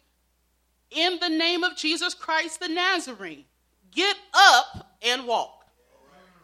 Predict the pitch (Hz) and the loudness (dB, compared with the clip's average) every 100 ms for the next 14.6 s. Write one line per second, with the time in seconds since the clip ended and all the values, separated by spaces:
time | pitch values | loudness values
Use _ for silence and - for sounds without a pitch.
0 | _ _ _ _ _ _ - 359 392 359 | _ _ _ _ _ _ -2 -2 0 -4
1 | 330 - - 370 349 285 262 254 - _ | -4 -12 -6 -2 0 0 -2 -6 -20 _
2 | 247 233 220 247 254 247 233 240 294 320 | -2 -2 -2 0 0 0 -12 -6 0 0
3 | 339 330 - - 262 233 226 - - _ | 0 -4 -8 -6 -6 -6 -8 -10 -16 _
4 | _ 330 - 240 311 277 349 294 240 269 | _ -8 -8 -8 -6 -6 -8 -8 -8 -6
5 | 285 277 294 233 226 - 254 196 165 180 | -6 -4 -8 -8 -12 -10 -10 -10 -14 -16
6 | 165 175 139 - - 247 262 349 - _ | -18 -18 -20 -20 -6 -2 -2 -6 -20 _
7 | _ _ _ 302 370 311 - 220 - - | _ _ _ -8 -6 -8 -4 -4 -6 -18
8 | - _ _ - 370 381 381 302 254 202 | -20 _ _ -4 -2 -2 -4 -4 -4 -4
9 | 202 220 _ _ _ _ _ - 294 202 | -6 -12 _ _ _ _ _ -6 -4 -6
10 | 139 _ _ _ _ _ _ _ _ _ | -16 _ _ _ _ _ _ _ _ _
11 | _ _ _ _ _ 226 320 - 339 294 | _ _ _ _ _ 4 4 4 -2 -2
12 | 311 285 247 254 254 247 - 381 - 269 | -2 -2 -2 -4 -4 -4 -2 0 0 -2
13 | 233 - 196 - 294 233 226 - - 269 | -4 -4 -6 -4 -6 -6 -10 -10 -6 -4
14 | 202 202 214 220 185 - | -4 -6 -8 -6 -8 -8